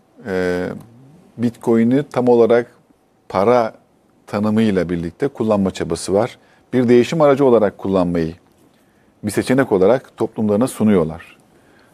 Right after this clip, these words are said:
Ee, yerel para birimlerinden veya dolardan falan vazgeçilmiyor. Ama değişim aracı olarak da Bitcoin'in ya da kripto paraların devreye girmesi çok ilginç şu dönemde.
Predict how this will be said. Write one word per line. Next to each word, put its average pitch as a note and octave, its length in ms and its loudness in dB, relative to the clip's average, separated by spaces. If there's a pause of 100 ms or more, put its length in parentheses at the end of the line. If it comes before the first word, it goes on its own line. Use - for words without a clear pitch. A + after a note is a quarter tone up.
(220)
Ee, - 440 -10
yerel A#2+ 220 6
para A#2 220 2
birimlerinden G#2+ 640 2
veya F2+ 200 0
dolardan F#2+ 400 2
falan D3+ 300 -4
vazgeçilmiyor. F2+ 760 -4
Ama G2 300 -2 (500)
değişim G#2+ 300 -2
aracı G2+ 260 2
olarak E2+ 340 -4
da G2 100 -8
Bitcoin'in G2 560 -4 (160)
ya - 60 -18
da - 60 -10
kripto G2+ 320 -6
paraların F#2 420 2
devreye F#2 300 2
girmesi F2+ 360 -2
çok F3 200 0
ilginç F2+ 240 -2
şu - 180 -6
dönemde. E2 460 -4